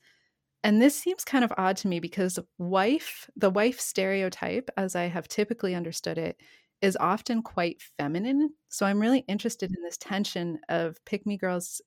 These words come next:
being seen as a wife stereotype, but also seen as issuing femininity. Can you talk about that a little bit?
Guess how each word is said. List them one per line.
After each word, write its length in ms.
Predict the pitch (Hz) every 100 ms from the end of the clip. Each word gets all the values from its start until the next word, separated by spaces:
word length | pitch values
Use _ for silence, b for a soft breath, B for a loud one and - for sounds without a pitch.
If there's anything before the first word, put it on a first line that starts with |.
| 180
being 420 | 180 175 170 160
seen 580 | - - - 214 214 208
as 220 | 175 170
a 60 |
wife 320 | 165 196 254 -
stereotype, 720 | - 175 165 165 - 160 147 -
but 180 | 180
also 440 | 156 160 180 190 180
seen 340 | - 175 165
as 240 | 165 160 160
issuing 440 | 160 170 160 160
femininity. 760 | - 156 151 151 143 - - - _ _ _ _ -
Can 160 | 202
you 100 | 208
talk 320 | 254 - 226 269
about 260 | 247 233
that 220 | 160 160
a 80 | 208
little 220 | 240 262
bit? 300 | 269 294 -